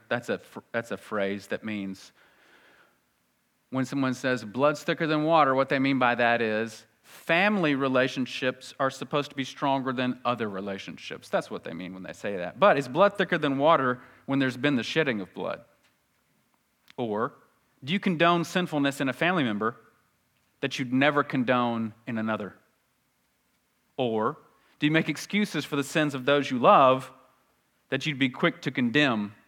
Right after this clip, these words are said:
in others? These are serious questions. I'm, I'm, I'm really asking you this because we'll, we'll quickly fall into this if we're not careful.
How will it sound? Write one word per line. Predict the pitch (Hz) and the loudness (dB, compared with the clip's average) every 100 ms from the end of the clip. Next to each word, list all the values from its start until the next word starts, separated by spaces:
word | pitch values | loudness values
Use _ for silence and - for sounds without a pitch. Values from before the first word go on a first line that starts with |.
| _ _ | _ _
in | 127 123 | -4 0
others? | 113 92 - - - _ _ _ _ _ _ _ _ _ _ _ _ _ _ _ _ _ _ _ _ _ _ - | 0 -4 -12 -20 -20 _ _ _ _ _ _ _ _ _ _ _ _ _ _ _ _ _ _ _ _ _ _ -2
These | 220 | 0
are | |
serious | 233 247 185 - | 0 0 0 4
questions. | 226 175 120 | 2 2 -2
I'm, | 139 180 | -4 -2
I'm, | 156 156 | -2 -2
I'm | 156 | -2
really | 202 156 | 0 4
asking | 151 147 117 | 4 2 -4
you | 101 | -6
this | 101 | -8
because | - - 185 131 - - - _ _ | -10 0 2 2 -4 -20 -20 _ _
we'll, | 135 226 160 - - | 2 2 2 -4 -2
we'll | 143 226 | 4 6
quickly | 226 247 135 | 6 2 2
fall | 131 185 156 - | 6 8 8 6
into | 160 147 | 0 0
this | 113 117 | -2 -4
if | 117 | -2
we're | 131 | 0
not | 110 | 0
careful. | - 117 - - | 0 -2 -2 -10